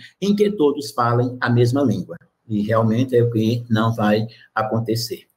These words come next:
É o que não acontece. Quem sabe amanhã. O sol nascente tem mais admiradores que o sol poente.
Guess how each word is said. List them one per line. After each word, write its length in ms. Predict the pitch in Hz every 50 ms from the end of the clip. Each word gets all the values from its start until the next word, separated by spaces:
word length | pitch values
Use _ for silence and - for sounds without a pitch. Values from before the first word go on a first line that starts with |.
| _ _ _ _ _ _ _ _
É 80 | 113 110
o 60 | -
que 80 | -
não 140 | 113 113 110
acontece. 680 | 110 110 113 117 117 117 117 90 - - - - - _ _ _ _ _ _ _ _ _ _ _ _ _ _ _ _ _ _
Quem 160 | - 120 127 127
sabe 340 | - - 117 117 117 117
amanhã. 500 | 117 113 117 113 113 107 98 - - - - - _ _ _ _ _ _ _ _ _ _ _ _ _ _ _ _ _ _
O 100 | 151 170
sol 260 | 165 165 165 147 143
nascente 840 | 143 143 139 139 139 - - 139 147 185 202 - - 208 - - - - _
tem 160 | - 147 147
mais 260 | 139 151 170 196 185
admiradores 840 | 175 170 160 156 160 151 143 143 139 127 117 127 135 139 151 160 - -
que 80 | 151
o 80 | 147 147
sol 260 | 127 - 135 131 117
poente. 540 | 135 139 135 107 98 82 - - - -